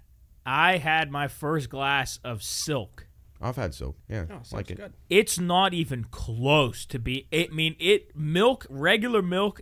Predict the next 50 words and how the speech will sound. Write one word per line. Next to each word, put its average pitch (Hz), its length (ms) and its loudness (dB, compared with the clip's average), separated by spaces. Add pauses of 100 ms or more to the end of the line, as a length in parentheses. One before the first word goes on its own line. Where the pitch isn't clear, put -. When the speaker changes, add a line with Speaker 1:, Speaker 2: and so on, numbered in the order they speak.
Speaker 1:
is 143 200 -2
not 151 280 2
even 135 180 -4
close 131 300 0
Speaker 2:
Did 117 40 -2
you 127 60 0
Speaker 1:
to 117 40 2
Speaker 2:
get, 120 40 2
Speaker 1:
as 104 100 -4
good 110 140 -6
as 98 100 -6
Silk. 104 200 -8
Speaker 2:
did 101 80 -4
you 117 80 -2
get 117 100 -2
the 104 60 -4
regular 98 340 -2
flavor 101 420 -6
Speaker 1:
It 135 140 -2
was 135 160 0
Speaker 2:
or 143 40 4
Speaker 1:
just 92 120 2
Speaker 2:
the 90 60 0
Speaker 1:
regular, 127 340 0
just 113 120 2 (140)
Speaker 2:
unflavored? 107 60 0
Speaker 1:
straight 139 260 4
up, 110 200 -4
just 123 240 -4
straight 151 320 0
up 151 260 2 (180)
Silk. 113 520 -4
It - 60 -10
was 110 180 -8
the 113 40 -6
Speaker 2:
Yeah, 113 60 -6
Speaker 1:
whatever 139 260 2
Speaker 2:
no, 139 100 8
Speaker 1:
the 135 60 6
Speaker 2:
I - 40 2
mean, 131 80 2
those 131 80 2
Speaker 1:
original 156 160 2
Speaker 2:
things 123 160 0
Speaker 1:
is. - 60 -10
Speaker 2:
taste 131 220 -2
more 123 160 0
like 110 260 2
a, 87 180 -2
a 92 180 -6